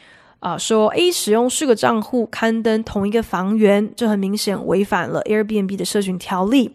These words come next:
他们会暂停这些有问题的账户，好进一步做调查。但就这样子而已了。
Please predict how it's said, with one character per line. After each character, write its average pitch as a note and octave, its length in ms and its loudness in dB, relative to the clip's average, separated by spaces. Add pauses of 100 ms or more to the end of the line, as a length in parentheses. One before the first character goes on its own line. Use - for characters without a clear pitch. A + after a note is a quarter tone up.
(160)
他 A3+ 100 -4
们 G3 160 -2
会 A#3 240 0 (240)
暂 C#4 320 4
停 F#3+ 400 -6
这 A3+ 160 -2
些 A3 160 0
有 G#3 140 0
问 A3+ 160 4
题 G3+ 80 -2
的 F#3 80 -2
账 G3 240 0
户， G#3+ 260 -2
好 F3 180 -6
进 G#3 280 -2
一 F#3+ 40 -2
步 G3 220 -4
做 G3 220 -4
调 F3 260 -2
查。 - 400 -10 (640)
但 D#4 180 4
就 C#4+ 100 0
这 C4 120 2
样 A#3 160 4
子 F3+ 100 -6
而 A#2+ 140 -4
已 D#3+ 100 -6
了。 - 280 -10